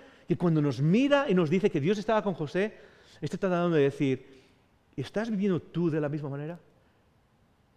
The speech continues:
Y, y no trato de decir que tengas que vivir con esa certeza siempre, porque yo sé que en nuestra, yo sé que como personas muchas veces no sentimos la presencia de Dios. Y cuando,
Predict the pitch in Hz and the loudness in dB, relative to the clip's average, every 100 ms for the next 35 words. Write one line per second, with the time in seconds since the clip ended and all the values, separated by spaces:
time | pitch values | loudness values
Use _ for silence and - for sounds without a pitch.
0 | _ - 202 226 254 330 349 311 269 226 | _ -2 0 4 4 4 0 6 8 8
1 | 254 208 214 247 233 208 190 202 208 - | 6 2 2 2 6 6 8 6 2 -2
2 | - - 190 214 233 214 - 214 190 - | -16 0 4 4 4 2 4 2 2 0
3 | 202 185 185 190 156 277 - - 247 202 | 2 2 2 2 2 0 0 0 2 2
4 | 170 165 175 - 160 151 - - - _ | 2 2 0 2 2 2 -2 -20 -20 _
5 | - 277 285 370 240 262 185 196 233 247 | -16 -4 2 2 6 4 4 2 4 2
6 | - - - - 240 294 226 220 214 190 | 0 -16 -6 4 4 6 4 4 4 4
7 | 226 240 190 214 233 196 170 160 160 156 | 4 4 4 4 4 4 2 -2 -2 0
8 | 160 143 131 - - - _ _ _ _ | 2 2 0 -4 -18 -20 _ _ _ _
9 | _ _ _ - 135 190 180 175 190 190 | _ _ _ -10 0 4 8 8 8 4
10 | 185 170 | -10 -14